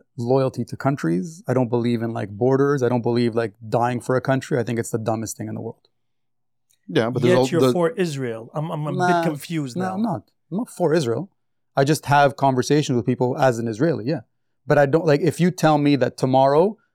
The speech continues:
Speaker 1: we remove all the borders, I'm like,
Speaker 3: Yes.
Speaker 1: "Yeah, let's do this." 'Cause what gives you, what gives you the right to tell one person they can't come into this place and they can go into that
Speaker 3: No,
Speaker 1: place?
Speaker 3: no, borders are ridiculous. No,
Speaker 1: Yeah,
Speaker 3: I get,
Speaker 1: so
Speaker 3: I get
Speaker 1: that's,
Speaker 3: that.
Speaker 1: so that's my point.
Speaker 3: But
Speaker 1: That's
Speaker 3: you still
Speaker 1: all.
Speaker 3: have this nationalist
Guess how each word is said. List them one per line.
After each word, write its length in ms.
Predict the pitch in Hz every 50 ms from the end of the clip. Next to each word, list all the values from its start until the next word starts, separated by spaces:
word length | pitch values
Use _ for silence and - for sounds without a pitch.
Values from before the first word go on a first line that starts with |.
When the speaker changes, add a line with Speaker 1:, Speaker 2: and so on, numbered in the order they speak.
| _ _
Speaker 1:
we 100 | 135 135
remove 300 | 135 135 135 147 139 120
all 200 | - 131 135 139
the 100 | 127 123
borders, 680 | 110 120 131 135 135 147 160 190 247 - - - - _ _
I'm 140 | - - -
like, 180 | - 120 107 -
Speaker 3:
Yes. 0 |
Speaker 1:
"Yeah, 140 | 143 160
let's 160 | 131 113 98 104
do 120 | 113 147
this." 280 | 151 107 - - - - _ _ _ _ _ _ _ _ _
'Cause 120 | - 151
what 220 | 170 247 254 - 160
gives 340 | 175 180 147 131 - -
you, 120 | - 160 156
what 320 | 147 - - 151 170 160 -
gives 220 | 175 151 135 123
you 80 | 147 151
the 100 | 135 135
right 220 | 123 135 135 127 -
to 80 | -
tell 340 | - - - 131 127 123 120
one 180 | 107 127 127 127
person 360 | - - 131 127 - 131 117
they 120 | 113 120 123
can't 240 | 120 - 127 120 -
come 200 | - 131 127 127
into 240 | 123 117 - - 117
this 180 | 110 127 127 -
place 320 | - - 127 123 120 120
and 100 | - 113
they 100 | 117 117
can 180 | - - 117 113
go 100 | 113 123
into 140 | 123 - 123
that 240 | 117 123 123 - -
Speaker 3:
No, 80 | 160
Speaker 1:
place? 20 | -
Speaker 3:
no, 140 | 254 165 139
borders 320 | 170 214 247 277 196 143
are 60 | 165
ridiculous. 560 | 139 139 127 123 156 139 147 113 101 113 -
No, 140 | - 269 156
Speaker 1:
Yeah, 60 | 135
Speaker 3:
I 80 | 110 120
get, 180 | 143 196 190 -
Speaker 1:
so 80 | - 120
Speaker 3:
I 80 | 127
get 20 | 160
Speaker 1:
that's, 160 | 214 208 143
Speaker 3:
that. 320 | 151 156 135 110 113 - _
Speaker 1:
so 120 | _ - 160
that's 140 | 202 220 -
my 120 | 190 180
point. 140 | - - -
Speaker 3:
But 80 | 170 170
Speaker 1:
That's 100 | 131 139
Speaker 3:
you 60 | 170
still 200 | 147 143 135 -
Speaker 1:
all. 40 | -
Speaker 3:
have 220 | 156 180 180 160 147
this 180 | 151 139 -
nationalist 1500 | 147 135 143 147 143 139 - - 156 151 143 139 139 135 135 135 131 131 131 127 127 - - - - - - - - _